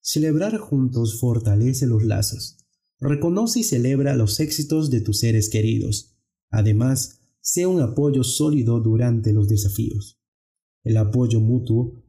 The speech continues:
en momentos difíciles es el pegamento que fortalece la conexión.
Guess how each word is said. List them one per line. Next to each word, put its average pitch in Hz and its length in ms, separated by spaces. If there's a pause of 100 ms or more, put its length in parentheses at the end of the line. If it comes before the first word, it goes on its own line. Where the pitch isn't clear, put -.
en 139 160
momentos 160 520
difíciles 107 840 (220)
es 170 160
el 196 160
pegamento 147 580
que 151 140
fortalece 110 720
la 107 120
conexión. 107 680